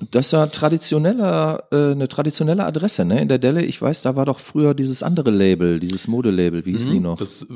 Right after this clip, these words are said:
Speaker 2: Messin gibt's auch
Speaker 1: Messin,
Speaker 2: heute
Speaker 1: ne?
Speaker 2: noch,
Speaker 1: Genau, mhm.
Speaker 2: ne?
Speaker 1: Die sind
Speaker 2: Ähm,
Speaker 1: doch dann in den Hafen gegangen,
Speaker 2: die
Speaker 1: ne?
Speaker 2: sind in die Weseler Straße gegangen, in den Hafen, die kannten wir auch damals schon sehr gut.
Speaker 1: Mhm.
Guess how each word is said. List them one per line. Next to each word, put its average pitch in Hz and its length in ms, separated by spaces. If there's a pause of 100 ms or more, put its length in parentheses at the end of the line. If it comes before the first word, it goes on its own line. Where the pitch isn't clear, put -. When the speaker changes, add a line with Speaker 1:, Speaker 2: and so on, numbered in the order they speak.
Speaker 2:
Messin 117 640
gibt's 113 200
auch 107 80
Speaker 1:
Messin, 117 100
Speaker 2:
heute 113 220
Speaker 1:
ne? 151 60
Speaker 2:
noch, 151 120
Speaker 1:
Genau, 101 260
mhm. 113 200
Speaker 2:
ne? 170 260 (600)
Speaker 1:
Die 120 200
sind 120 60
Speaker 2:
Ähm, - 60
Speaker 1:
doch 117 120
dann 147 160
in 143 120
den 135 100
Hafen 185 240
gegangen, 82 280
Speaker 2:
die 110 80
Speaker 1:
ne? 107 60
Speaker 2:
sind 120 300
in 113 80
die 101 160
Weseler 113 340
Straße 151 460
gegangen, 131 280
in 101 120
den 92 100
Hafen, 127 520
die 104 100
kannten 120 260
wir 113 80
auch 101 120
damals 117 360
schon 110 240
sehr 104 180
gut. 110 220
Speaker 1:
Mhm. 120 260